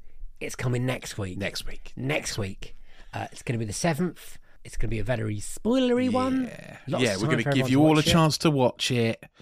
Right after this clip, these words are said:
Speaker 2: and then we'll do a spoilerific episode.
Speaker 1: Yeah, we're also gonna give a chance to Rich to watch it.
Speaker 2: Yeah, that's a good point, actually.
Speaker 1: <laughs>
Speaker 2: Yeah. It's been a very busy week
Speaker 1: Very busy.
Speaker 2: already, and it's only, like, Wednesday.
Speaker 1: Yeah.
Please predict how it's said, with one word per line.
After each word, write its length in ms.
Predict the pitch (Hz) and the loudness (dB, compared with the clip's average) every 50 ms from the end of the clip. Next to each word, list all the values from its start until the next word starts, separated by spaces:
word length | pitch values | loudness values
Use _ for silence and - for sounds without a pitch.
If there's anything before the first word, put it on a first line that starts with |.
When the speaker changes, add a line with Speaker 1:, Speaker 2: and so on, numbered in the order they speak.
| - - - - _ _ _ _ | -20 -20 -20 -20 _ _ _ _
Speaker 2:
and 100 | 117 110 | -2 0
then 120 | 107 107 104 | 2 2 2
we'll 100 | 104 98 | 2 2
do 160 | 95 98 95 | 2 0 0
a 20 | |
spoilerific 920 | 90 - - - - - 135 127 120 117 110 110 104 - - - - - | 2 2 0 0 4 6 6 8 8 8 6 4 2 0 -4 -10 -10 -10
episode. 580 | 101 - - - - - - 78 78 76 76 - - - | -12 -12 -10 -10 -10 -10 -10 -8 -10 -12 -12 -14 -14 -12
Speaker 1:
Yeah, 240 | - 95 87 - - - - - | -10 -10 -10 -12 -14 -16 -18 -6
we're 160 | - 131 143 170 | 0 2 4 4
also 240 | 180 135 - 113 | 4 4 2 0
gonna 160 | 98 113 113 113 | 0 0 0 0
give 100 | 110 104 | 0 -2
a 40 | 107 | -2
chance 300 | - - 131 127 117 - | 0 0 0 0 -2 -4
to 100 | - 117 | -6 -2
Rich 320 | 113 139 151 - - - | -2 -2 -2 -2 -6 -8
to 100 | - 98 | -8 -8
watch 320 | 90 92 - - - - 107 | -8 -8 -12 -12 -12 -12 -10
it. 160 | 104 - - - - - - - - - - | -10 -12 -12 -14 -14 -14 -14 -16 -16 -14 -10
Speaker 2:
Yeah, 240 | - 90 85 80 76 | -8 -6 -6 -6 -6
that's 220 | 78 80 - - - | -6 -8 -8 -10 -10
a 40 | 80 | -10
good 160 | 85 76 - | -10 -10 -8
point, 220 | - 76 73 71 - - | -6 -6 -6 -6 -6 -8
actually. 340 | - 855 - - 156 - - | -12 -12 -6 -4 -6 -6 -6
Speaker 1:
<laughs> 60 | - - - - - - | -10 -20 -20 -10 -6 -4
Speaker 2:
Yeah. 260 | 175 - 73 76 78 - - - - - - - - - | -4 -4 -6 -10 -14 -14 -16 -16 -18 -18 -18 -20 -20 -18
It's 100 | - - | -14 -6
been 160 | 123 131 123 123 | -2 0 0 0
a 60 | 107 | 2
very 320 | - 110 101 92 92 90 | 2 0 0 0 0 -2
busy 320 | - - 85 80 - 85 78 | -4 -6 -8 -8 -8 -10 -10
week 460 | 76 76 76 - - - - - - - - | -8 -10 -10 -10 -10 -12 -12 -10 -8 -8 -4
Speaker 1:
Very 180 | - 131 127 107 | -2 0 0 0
busy. 160 | 90 113 101 | 0 0 0
Speaker 2:
already, 420 | 87 113 - 82 78 76 - - - _ _ _ - | -2 -2 -4 -6 -8 -8 -10 -14 -18 _ _ _ -6
and 120 | 101 95 | -6 -4
it's 180 | 87 73 - - | -4 -4 -4 -2
only, 400 | 92 87 90 90 85 82 80 85 _ - | -2 -2 -4 -4 -6 -8 -8 -12 _ -10
like, 420 | - 82 78 76 - - - - - - _ _ - | -10 -8 -8 -10 -12 -18 -20 -20 -20 -20 _ _ -12
Wednesday. 520 | - 82 78 73 71 - - 73 76 80 - _ _ - _ - | -10 -10 -8 -8 -8 -8 -8 -10 -12 -14 -18 _ _ -20 _ -10
Speaker 1:
Yeah. 280 | - 113 104 101 98 | -6 -6 -4 -2 -2